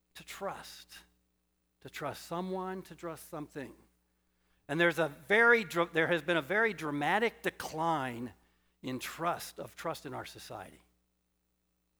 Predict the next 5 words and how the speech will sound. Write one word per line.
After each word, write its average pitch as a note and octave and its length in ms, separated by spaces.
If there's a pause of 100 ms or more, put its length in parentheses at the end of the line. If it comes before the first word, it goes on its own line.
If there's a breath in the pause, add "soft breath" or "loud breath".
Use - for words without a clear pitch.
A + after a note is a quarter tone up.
(380)
No C#3+ 180
one G#3 520 (280)
trusts - 600 (320)
anyone A3+ 420
anymore. A#2 500